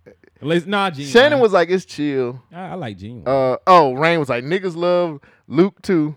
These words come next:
Speaker 2: L O L." I,
Speaker 1: Mm-hmm.
Speaker 2: I think Luke is dope. Um, she talking about, uh, Empress like he booked and busy. I know, I know, I
Speaker 1: <laughs>
Speaker 2: know, I know. But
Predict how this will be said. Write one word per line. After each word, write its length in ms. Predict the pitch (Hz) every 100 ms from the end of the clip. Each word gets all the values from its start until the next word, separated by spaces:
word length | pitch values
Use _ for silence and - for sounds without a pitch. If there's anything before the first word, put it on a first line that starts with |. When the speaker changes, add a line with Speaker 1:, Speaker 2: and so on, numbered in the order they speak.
| -
Speaker 2:
L 220 | 117 127
O 140 | 123
L." 360 | 120 117 120 127
I, 480 | - 165 - 151 123
Speaker 1:
Mm-hmm. 480 | 123 131 139 139 -
Speaker 2:
I 140 | 233 320
think 280 | 330 285
Luke 240 | 220 269 214
is 140 | 190
dope. 400 | 131 180 233 - _ _ _ _ _ _
Um, 520 | 147 151 143 127 127 - _ _ _ _ _ _ _
she 180 | -
talking 240 | 185 175 156
about, 340 | 147 139 - 131 -
uh, 140 | 123 123
Empress 340 | 117 160 147
like 160 | 135 127
he 120 | 156
booked 280 | 113 135 131
and 100 | 120
busy. 360 | 123 120 120 -
I 160 | 330
know, 400 | 120 101 104 120 -
I 160 | 185
know, 300 | 113 - 82 85
I 140 | 98
Speaker 1:
<laughs> 0 |
Speaker 2:
know, 340 | 82 69 80 95 _ _ _ _ _
I 160 | 131 143
know. 340 | 98 90 87 85
But 380 | 120 170 160